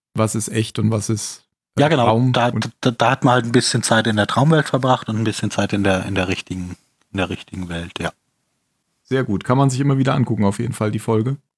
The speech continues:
Speaker 2: Ja, ich ha-, ich hab auch schon überlegt, ob man sich die Folge angucken kann, ohne die Serie zu kennen. Aber, also, weil erst dachte ich, ja, k-, ist bestimmt auch so super unterhaltsam, aber eigentlich funktioniert es dann wahrscheinlich überhaupt nicht,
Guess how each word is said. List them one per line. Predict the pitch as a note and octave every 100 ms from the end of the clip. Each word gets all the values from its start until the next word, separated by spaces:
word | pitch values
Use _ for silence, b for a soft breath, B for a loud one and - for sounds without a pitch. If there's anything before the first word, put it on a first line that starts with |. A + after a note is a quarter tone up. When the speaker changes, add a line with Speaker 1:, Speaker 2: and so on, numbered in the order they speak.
| _ _ _ _ _ -
Speaker 2:
Ja, | A#2 -
ich | - -
ha-, | -
ich | - -
hab | D3 -
auch | E3+
schon | - D3+ D3+
überlegt, | C#3 B2+ C#3+ - -
ob | C3 -
man | C3+
sich | - - -
die | - B2+
Folge | - C3+ C3+ A#2
angucken | C3 - C3+ B2+
kann, | B2+ A#2+
ohne | A#2+ B2
die | A2+
Serie | - A#2+ A#2 G2+
zu | -
kennen. | - G#2+
Aber, | G#2+ G#2+ A#2+ B B B B B B _
also, | A#2+ A2+
weil | A#2
erst | B2+ D#3 -
dachte | C3+ - C3
ich, | B2 - b b b b
ja, | B2+ A#2+
k-, | - - - _ _ -
ist | -
bestimmt | - C#3 C#3 C3+
auch | B2+
so | - D3
super | - F#3 E3
unterhaltsam, | D3 D3+ C3 C#3+ - C#3 B2+
aber | A#2+ A#2+
eigentlich | A#2 B2+ C3 -
funktioniert | - B2+ - A#2+ B2+ -
es |
dann | - A#2+
wahrscheinlich | A#2+ - A2+ A2
überhaupt | B2 A2 A2+ - -
nicht, | B2